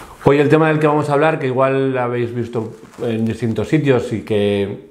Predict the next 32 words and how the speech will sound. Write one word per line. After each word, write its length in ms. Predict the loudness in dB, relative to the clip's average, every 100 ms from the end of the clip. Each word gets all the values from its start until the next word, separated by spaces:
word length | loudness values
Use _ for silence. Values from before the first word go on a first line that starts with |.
| -6
puede 180 | 2 2
que 80 | 2
no 80 | -2
sepáis 260 | -2 -4
exactamente 600 | -2 -4 -2 0 0 0
qué 140 | 2 0
es, 120 | 0
es 100 | -2
de 60 | -2
la 80 |
endoscopia 400 | -2 -2 -2 -2
nasal 380 | -2 -2 -2 -4
como 180 | -6 -10
concepto. 480 | -8 -8 -8 -10 -16 -20 _ _ _ _ -20 -6 0
La 100 | 2
endoscopia 380 | 2 2 2
como 180 | 4 2
concepto 560 | 2 0 0 2 2 0
es, 420 | -2 -2 -4 -12 -8
eh, 540 | -6 -4 -4 -4 -6 -10 -20 _
mirar 640 | -12 -8 -4 0 0 0 -2
algo 420 | 0 0 -2 -2
dentro 280 | -2 2 2
del 100 | 2
cuerpo 480 | 0 0 0 0 -2
con, 380 | -6 -6 -10
con 240 | -8 -6 -4
una 160 | -4
cámara, 360 | -4 -6 -6 -10
con 140 | -6
un 100 | -4
endoscopio. 540 | -2 -4 -4 -4 -4